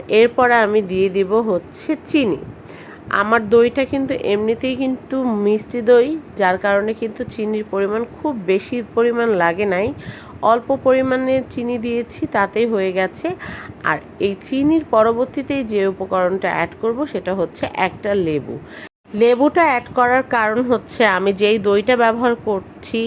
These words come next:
সেই দইটা কিন্তু মিষ্টি দই। লেবুটা দিলে একটু ট্যাঙ্গি একটা ভাব আসবে, টকটক একটা স্বাদ আসবে, আর লেবুর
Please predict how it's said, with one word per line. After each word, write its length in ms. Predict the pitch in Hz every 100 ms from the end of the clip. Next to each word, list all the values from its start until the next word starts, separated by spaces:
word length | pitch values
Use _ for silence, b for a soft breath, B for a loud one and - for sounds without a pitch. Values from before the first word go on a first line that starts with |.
| 233
সেই 180 | 226 208 185 180
দইটা 260 | 180 196
কিন্তু 280 | 190 214 220 233
মিষ্টি 360 | 233 233 - 208
দই। 240 | 143 135 - B B B B 196
লেবুটা 400 | 214 220 254 277
দিলে 320 | 226 226 220 247 233
একটু 160 | - 247 -
ট্যাঙ্গি 420 | 233 208 220 226
একটা 240 | 220 220 214 185
ভাব 200 | 180 175 180
আসবে, 340 | 180 175 226 254
টকটক 440 | 226 196 - 208 196
একটা 260 | 185 - 196
স্বাদ 300 | - 175 170
আসবে, 320 | 180 175 196 226
আর 160 | 202 165
লেবুর 400 | 165 175 202